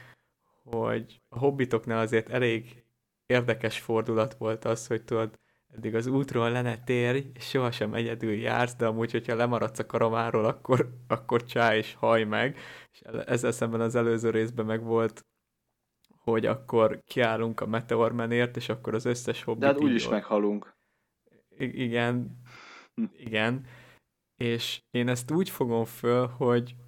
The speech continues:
Speaker 2: Jó, a hobbitoknál ez a lojalitás, meg ez a bajtársiasság, szerintem ez egy olyan erény, ami... a-, tehát, hogy ez szerintem ebből fakad.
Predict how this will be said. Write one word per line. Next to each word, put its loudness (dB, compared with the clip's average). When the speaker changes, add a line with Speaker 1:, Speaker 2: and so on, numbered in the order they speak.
Speaker 2:
Jó, -2
a 0
hobbitoknál 4
ez 6
a 4
lojalitás, 2
meg -6
ez -4
a -8
bajtársiasság, -2
szerintem -4
ez -4
egy -4
olyan 0
erény, -2
ami... -2
a-, -10
tehát, -6
hogy 0
ez 0
szerintem 0
ebből 2
fakad. -8